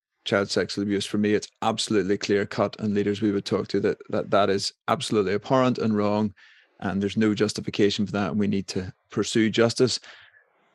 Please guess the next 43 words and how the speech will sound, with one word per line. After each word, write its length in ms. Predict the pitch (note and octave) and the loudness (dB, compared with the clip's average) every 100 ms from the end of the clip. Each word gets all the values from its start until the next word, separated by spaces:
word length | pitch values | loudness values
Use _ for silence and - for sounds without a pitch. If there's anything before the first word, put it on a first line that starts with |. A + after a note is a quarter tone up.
| _ _ - | _ _ -2
I 40 | |
think 180 | - E3+ | 0 2
for 80 | C#3 | 4
some 220 | C3 B2+ | 4 6
leaders 240 | B2+ A#2 | 6 6
in 60 | A#2 | 4
this 140 | A2+ | 2
moment, 220 | A#2 A2 | 2 2
they're 100 | - | 2
feeling 400 | G#2+ A2+ A2 G#2 | 2 4 4 4
there's 200 | G#2 G2+ | 2 2
a 60 | G#2 | 0
certain 360 | - A#2 G#2 G#2 | 4 4 4 2
pendulum 560 | - A2+ B2+ B2 A2+ | 2 2 4 2 2
swing, 300 | G#2+ G#2+ G#2+ | 2 0 0
and 100 | G#2 | 0
sometimes 520 | - B2+ C3+ A2+ A2 | 0 0 0 0 0
they're 100 | G#2+ | 0
almost 280 | G#2 G#2+ G#2 | -2 -2 -2
like, 200 | F#2+ F2+ - - _ _ _ _ - | -2 -4 -8 -20 _ _ _ _ -8
if 140 | - | -2
we 80 | C3 | -2
speak 280 | - C3 A#2 | 2 2 2
on 140 | G#2 - | -4 -2
anything, 560 | A2 A#2 C#3 B2 G#2+ | 0 2 2 0 0
if 100 | G2 | 0
we 80 | G#2+ | -2
say 220 | G#2 A2 | -2 0
anything 480 | G#2+ A#2+ A#2+ A#2 A2 | 2 0 0 0 -2
from 220 | - G#2+ | -2 -2
the 60 | G#2+ | -2
front, 440 | - G#2+ G2 - - - _ - | -2 -2 -2 -8 -18 -20 _ -10
that 140 | E2 | -2
this 180 | A2+ - | -2 -2
is 100 | G2+ | -2
a 140 | G#2+ | -2
good 260 | G2 - A#2+ | 0 4 4
and 140 | A#2 | 4
healthy 320 | G#2+ A2 - G#2+ | 2 0 0 0
way 280 | G#2 G#2 G#2 | 2 2 0
to 140 | - | -4
lead 300 | G2+ G#2 G#2 | 0 0 0
life, 320 | G#2 G2+ G#2 | 0 -2 -4